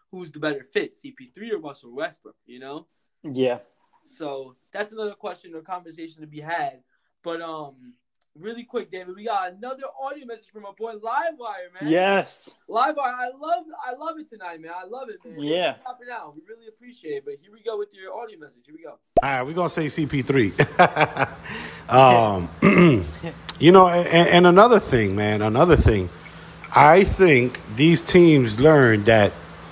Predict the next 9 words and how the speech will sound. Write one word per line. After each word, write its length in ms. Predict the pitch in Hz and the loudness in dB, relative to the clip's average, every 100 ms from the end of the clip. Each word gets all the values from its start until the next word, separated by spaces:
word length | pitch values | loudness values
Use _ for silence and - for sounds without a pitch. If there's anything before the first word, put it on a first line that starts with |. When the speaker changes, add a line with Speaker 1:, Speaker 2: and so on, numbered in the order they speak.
| - - - - - - - | -20 -20 -20 -20 -20 -16 -4
Speaker 3:
you 100 | 185 | 2
can 140 | 202 | 2
stack 340 | - 170 160 | 6 6 6
'em 140 | 156 143 | 4 4
up 180 | 131 107 | 2 4
all 180 | 127 | 4
you 200 | 131 127 | 4 4
want, 300 | 123 135 117 | 4 6 4
man. 420 | 101 101 101 98 | 2 -2 -2 -2